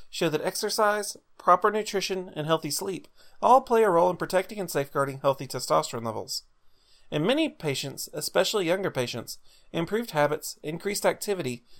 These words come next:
and weight loss may be all that it takes to get total testosterone back in the normal range.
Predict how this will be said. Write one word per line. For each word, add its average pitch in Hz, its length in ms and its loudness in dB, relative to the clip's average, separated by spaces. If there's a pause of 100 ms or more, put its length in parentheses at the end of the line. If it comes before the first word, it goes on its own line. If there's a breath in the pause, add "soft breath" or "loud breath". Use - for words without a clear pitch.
(140 soft breath)
and 147 160 -2
weight 214 180 4
loss 120 360 2 (640)
may 170 200 0
be 175 180 -2
all 196 220 4
that 247 140 -2
it 226 100 -6
takes 175 300 -4
to - 100 -14
get 151 160 -4
total 208 300 0
testosterone 160 640 0
back 131 220 0
in 139 60 -10
the 135 60 -4
normal 127 280 -4
range. 117 420 -8